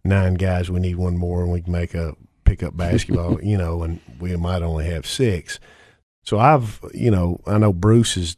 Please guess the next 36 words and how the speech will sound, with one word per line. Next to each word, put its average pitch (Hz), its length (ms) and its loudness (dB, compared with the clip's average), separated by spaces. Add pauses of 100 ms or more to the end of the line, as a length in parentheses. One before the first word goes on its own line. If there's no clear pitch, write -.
(380)
written 95 420 -2
guys, 95 400 0
he's 82 160 -6
called 104 400 2
guys. 92 300 0
I 95 160 -2
have 95 240 -2
the 82 100 -6
same, 92 520 0
and 85 260 -2 (340)
just 110 220 -2
getting 110 220 4
guys 98 380 0
back. 92 440 -2
And 87 240 -2 (720)
I - 80 2
know 113 140 6
once 110 320 6
they 98 140 4
come 143 340 4
back, 90 400 0
they 101 120 0
wanna 95 260 0
come 95 240 -2
back 82 520 -6 (240)
again. 87 560 -4 (240)
And, 90 360 -2
uh, 82 280 -6
I 95 120 -4
know, 90 300 -4
uh, 82 120 -6
Billy 87 280 -4
Shackford 90 420 -6
and 85 100 -6
Shane 85 320 -4
Queen, 87 500 -4